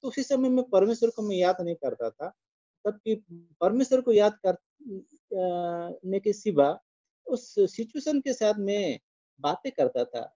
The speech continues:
और उस situation को मैं क्या करता था, उससे बात करके उन, उनसे उभरने के लिए कोशिश करता था। अगर different, different जितना सारा हो सकता है मेरे से उस situation को उभरने के लिए, जितना सारा formula हो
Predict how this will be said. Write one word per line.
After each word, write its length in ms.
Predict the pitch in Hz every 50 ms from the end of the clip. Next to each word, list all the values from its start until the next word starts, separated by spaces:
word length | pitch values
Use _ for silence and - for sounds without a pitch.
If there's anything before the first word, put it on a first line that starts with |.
| _ -
और 160 | 170 175 185
उस 160 | 190 - -
situation 420 | - - - 233 226 - 214 208 202
को 220 | 208 202 208 208
मैं 200 | 196 202 202 190
क्या 180 | - - 190 190
करता 300 | - 190 180 175 185 180
था, 140 | 180 - 180
उससे 280 | 170 - - - 185
बात 300 | 170 160 165 180 185 - -
करके 340 | 170 156 143 - - 165 208 - _ _ _ _ _ _ _ -
उन, 100 | 170 170 - _ -
उनसे 220 | 196 190 - -
उभरने 380 | 196 170 160 208 226 220 214 196
के 120 | 208 175
लिए 140 | 160 147 147
कोशिश 380 | 147 - 151 147 - 190 170 -
करता 300 | - 135 123 - 123 120
था। 240 | - 120 117 - _ _ _ _ _ _ _ -
अगर 220 | 208 226 240 240 - _ _ _ _ _ _ - 156
different, 380 | 160 240 233 - 311 302 277
different 360 | 254 277 - 277 262 240 165 151
जितना 400 | 175 214 214 - - 330 302 277
सारा 200 | - 240 233 202
हो 200 | 165 165 190 202
सकता 360 | - 180 160 _ - - 151
है 60 | 147
मेरे 200 | 147 156 160 165
से 220 | 160 - 156 147
उस 240 | 147 - 170 151 -
situation 400 | - 170 - 190 175 - 180 175
को 160 | 165 - 175
उभरने 300 | 156 143 170 196 196 185
के 120 | - - 170
लिए, 100 | 151 135
जितना 360 | 143 190 - - 381 381 311
सारा 200 | - 254 220 196
formula 480 | - - 160 156 160 170 180 170 165 147
हो 260 | 131 123 120 117